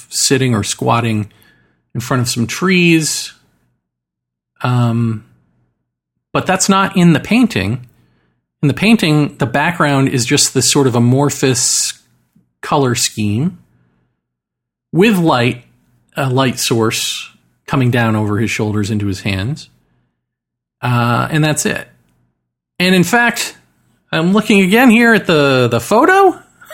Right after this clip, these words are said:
<laughs> the original photo I was given. And it's not an original photo at all. It's actually a photo of this painting. It's the same background.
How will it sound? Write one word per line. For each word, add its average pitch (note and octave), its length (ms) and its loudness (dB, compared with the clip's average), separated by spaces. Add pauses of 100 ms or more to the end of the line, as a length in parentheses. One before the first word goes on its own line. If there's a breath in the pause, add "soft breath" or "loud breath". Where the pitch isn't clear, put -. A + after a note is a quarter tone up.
(120)
<laughs> - 460 -20
the F3 100 4
original G#3+ 340 4
photo A3+ 380 4
I A#3 140 4
was A#3 160 0
given. B3+ 340 -2 (1040 loud breath)
And D#3 180 0
it's C#3+ 140 -2
not C#3 160 2
an C3 60 2
original A#2+ 340 2
photo A2+ 380 0
at G#2+ 40 2
all. G2+ 260 0
It's - 220 -6
actually A#2+ 460 -2
a A2+ 140 -2
photo A#2 540 0
of A2 260 -2
this G#2 160 -2
painting. - 600 -2 (1080)
It's - 180 -6
the A#2 80 -6
same C3+ 320 2
background. D3+ 720 -4